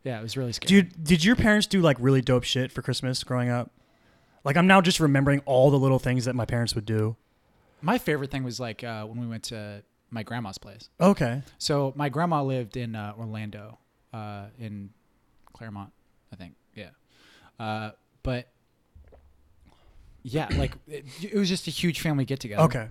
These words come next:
Speaker 2: Yeah.
Speaker 1: Um, and yeah, and it was, like, a really small place. Like, she just, like, lived in, like, a little, little trailer. Um, and, like, there was just, like, this,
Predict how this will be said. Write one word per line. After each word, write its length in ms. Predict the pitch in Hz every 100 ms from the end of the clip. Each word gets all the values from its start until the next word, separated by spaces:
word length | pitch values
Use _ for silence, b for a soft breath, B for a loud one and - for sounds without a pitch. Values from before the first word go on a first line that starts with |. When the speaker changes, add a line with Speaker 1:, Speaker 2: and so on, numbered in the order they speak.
| 135
Speaker 2:
Yeah. 220 | 127 113 _ _ -
Speaker 1:
Um, 560 | 127 123 117 113 110 120 _ _ _ _ _ _ _ _ _ _ -
and 120 | 131
yeah, 100 | 135
and 80 | 113
it 20 |
was, 100 | 131
like, 100 | 147
a 40 |
really 160 | 151 180
small 300 | - 139 131
place. 240 | 131 131
Like, 120 | 143
she 120 | 120 156
just, 120 | 135
like, 140 | 131
lived 280 | 120 127 127
in, 80 | 123
like, 140 | 120
a 20 | 120
little, 280 | 123 123 - 160
little 340 | 131 139 139
trailer. 480 | - 120 117 135 135 b b b b -
Um, 320 | 131 131 123
and, 200 | 123 135
like, 180 | 127 117
there 100 | 147
was 100 | 123
just, 160 | 123 -
like, 100 | 120
this, 240 | 139 -